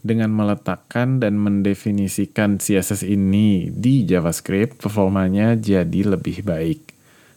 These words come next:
daripada preprocessor yang gue sebutin tadi. Jadi stylenya bisa dideskripsikan secara deklaratif dan bisa di-maintain. Di antara library yang melakukan hal ini adalah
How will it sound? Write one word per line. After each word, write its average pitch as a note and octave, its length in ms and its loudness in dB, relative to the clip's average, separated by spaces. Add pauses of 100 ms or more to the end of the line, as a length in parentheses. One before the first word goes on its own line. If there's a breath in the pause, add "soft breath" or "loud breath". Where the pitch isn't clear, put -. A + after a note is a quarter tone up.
(120 soft breath)
daripada F2+ 840 2 (560)
preprocessor F#2 600 -2
yang F2 200 0
gue E2 80 0
sebutin D#2+ 320 -4
tadi. D#2 320 -4 (480 soft breath)
Jadi G#2 400 2
stylenya G2 400 2
bisa F2+ 320 0
dideskripsikan F2+ 1200 0
secara F2+ 480 2
deklaratif F2 880 0
dan F#2 300 2
bisa F#2+ 340 0
di-maintain. F2+ 1400 -4 (720 soft breath)
Di A2 80 -6
antara G#2+ 240 0
library A2+ 480 0
yang A#2 160 0
melakukan G2+ 320 -2
hal G2 80 0
ini A2 360 0
adalah F#2+ 440 0